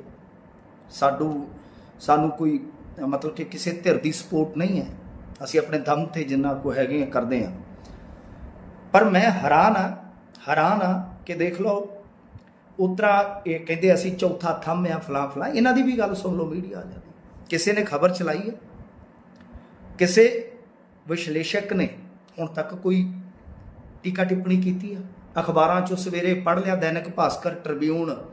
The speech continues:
ਉਹਦੇ ਚੋਂ ਚਾਰ ਖਬਰਾਂ ਉਸ ਰੇਡੀਓ ਤੇ ਵੀ ਬੋਲਤੀਆਂ, ਉਸ ਰੇਡੀਓ ਤੇ ਵੀ ਬੋਲਤੀਆਂ। ਅਸੀਂ ਇਸ ਤਰ੍ਹਾਂ ਰੋਟੀ ਕਮਾਉਂਦੇ ਹਾਂ।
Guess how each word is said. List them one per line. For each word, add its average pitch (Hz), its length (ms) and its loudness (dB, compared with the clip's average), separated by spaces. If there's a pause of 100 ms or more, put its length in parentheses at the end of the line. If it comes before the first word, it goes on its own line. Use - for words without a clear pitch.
(240)
ਉਹਦੇ 170 200 4
ਚੋਂ 180 140 0
ਚਾਰ 156 300 4
ਖਬਰਾਂ 156 680 -2
ਉਸ 151 220 4
ਰੇਡੀਓ 160 360 0
ਤੇ 165 140 -6
ਵੀ 165 140 -4
ਬੋਲਤੀਆਂ, 151 420 -2
ਉਸ 143 220 -4
ਰੇਡੀਓ 147 300 -2
ਤੇ 156 120 -6
ਵੀ 151 160 -2
ਬੋਲਤੀਆਂ। 139 380 -2
ਅਸੀਂ 156 180 -2
ਇਸ 147 80 -2
ਤਰ੍ਹਾਂ 156 220 2
ਰੋਟੀ 147 240 2
ਕਮਾਉਂਦੇ 160 420 -2
ਹਾਂ। 180 80 -6